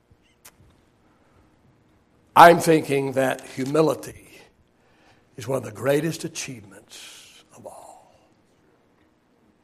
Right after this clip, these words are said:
Not only did Joseph achieve humility, but also honor.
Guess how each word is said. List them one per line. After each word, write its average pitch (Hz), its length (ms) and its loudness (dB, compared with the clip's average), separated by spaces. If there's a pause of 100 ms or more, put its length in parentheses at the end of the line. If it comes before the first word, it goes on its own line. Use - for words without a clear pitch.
(880)
Not 208 140 10
only 277 220 12
did 233 160 6
Joseph 262 420 10
achieve 240 380 4
humility, 202 540 4
but 170 140 2
also 170 640 2 (420)
honor. 123 440 -4